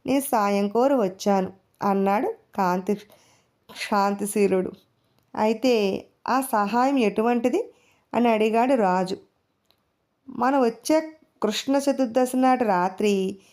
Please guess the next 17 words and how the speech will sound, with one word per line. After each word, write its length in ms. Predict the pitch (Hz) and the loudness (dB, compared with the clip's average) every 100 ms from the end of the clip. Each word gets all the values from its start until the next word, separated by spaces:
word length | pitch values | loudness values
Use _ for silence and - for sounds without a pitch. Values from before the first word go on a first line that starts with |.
| _ _ - | _ _ -4
ఈ 200 | 240 247 | 2 2
ఊరి 340 | 220 214 247 | 4 2 2
శ్మశానములో 840 | 262 202 185 208 196 196 196 196 208 | 0 0 0 0 2 2 2 2 2
గల 440 | 202 196 185 180 180 | 2 0 0 -2 -2
మర్రి 280 | 180 196 196 | -2 -2 -2
చెట్టు 220 | 240 - 233 | -2 0 0
వద్దకు 400 | 233 214 233 202 | 0 -2 -2 -2
వస్తే 480 | 190 190 330 453 - - - _ 302 | -4 -2 -4 -4 -6 -20 -20 _ -4
నాకు 200 | 320 320 | -4 0
కావలసిన 500 | 226 220 269 294 - | 2 2 2 -2 -2
సహాయం 420 | 240 220 233 240 | -2 2 2 2
ఏమిటో 600 | 220 190 196 208 190 185 208 226 | 2 0 0 2 2 2 0 -2
చెబుతాను" 460 | 214 220 220 208 - | -2 0 0 0 -2
అన్నాడు 420 | 202 202 208 247 | 0 2 2 2
భిక్షువు. 480 | 208 190 - 196 170 - _ _ _ _ _ - | 0 -2 -2 -2 -2 -10 _ _ _ _ _ -6
రాజు 560 | 202 190 208 220 233 220 | 0 0 2 2 2 2
సరేనని 760 | 220 202 180 180 185 190 349 | 0 2 4 4 2 0 -2